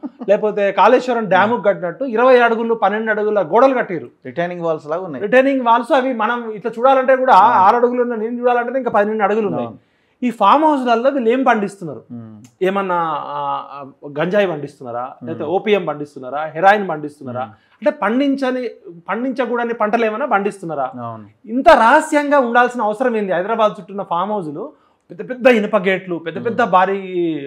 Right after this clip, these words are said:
Speaker 2: ఆ, మన చెంచల్గూడ జైలు కన్నా ఎక్కువ ఎత్తుంది కొంతమంది
Speaker 1: అవునా?
Speaker 2: మంత్రులై
Speaker 1: అవును.
Speaker 2: కొంతమంది.
Speaker 1: <laughs>
Speaker 2: అంటే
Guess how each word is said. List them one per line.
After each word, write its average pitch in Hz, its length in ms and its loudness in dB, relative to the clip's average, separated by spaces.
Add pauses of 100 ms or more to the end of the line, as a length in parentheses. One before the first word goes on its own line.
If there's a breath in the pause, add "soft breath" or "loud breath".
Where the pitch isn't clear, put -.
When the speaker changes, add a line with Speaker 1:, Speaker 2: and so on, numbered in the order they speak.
(100)
Speaker 2:
ఆ, 139 60 -6 (220 loud breath)
మన 165 200 -4
చెంచల్గూడ 247 380 4
జైలు 233 280 4
కన్నా 247 220 0
ఎక్కువ 269 200 -2
ఎత్తుంది 233 280 -4
కొంతమంది 180 400 -2
Speaker 1:
అవునా? - 120 -4
Speaker 2:
మంత్రులై 190 280 -2
Speaker 1:
అవును. 180 120 -4
Speaker 2:
కొంతమంది. 175 460 -8
Speaker 1:
<laughs> - 400 -14
Speaker 2:
అంటే 240 340 -4